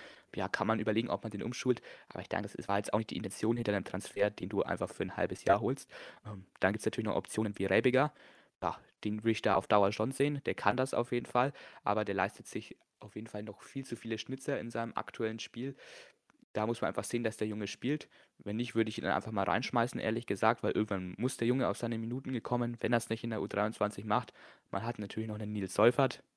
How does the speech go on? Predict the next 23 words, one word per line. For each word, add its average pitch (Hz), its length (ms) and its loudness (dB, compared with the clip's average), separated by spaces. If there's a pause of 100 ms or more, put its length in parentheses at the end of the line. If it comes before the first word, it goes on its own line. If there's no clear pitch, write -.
(160)
den - 120 -8
kann 110 160 0
man 107 120 6
auch 123 300 8
mal 110 160 4
bringen, 139 420 2 (220)
schafft's - 320 0
aber 110 220 4
aktuell - 340 0
gar 104 160 4
nicht 107 140 -6
mal 101 120 -2
in 92 80 -6
den 104 40 -10
Kader. 117 400 2 (180)
Da 95 140 2
ist - 180 -8
Maxi 104 260 -2
Dietz 131 260 -4
anscheinend 117 380 2
noch 113 120 0
vor 120 240 2
ihm. 120 180 0